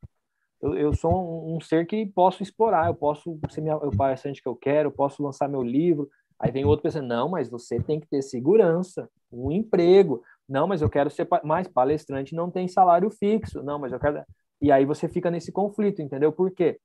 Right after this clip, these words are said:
Porque a crença que tá ali dentro, ela ainda é viva, ela tem força ali dentro.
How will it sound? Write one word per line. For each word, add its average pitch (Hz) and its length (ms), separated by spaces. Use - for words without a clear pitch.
Porque 143 260
a 139 100
crença 214 640
que - 80
tá 160 80
ali 147 160
dentro, 160 600
ela 131 200
ainda 170 280
é 165 100
viva, 135 400
ela 110 140
tem 151 180
força 165 440
ali 117 100
dentro. 107 280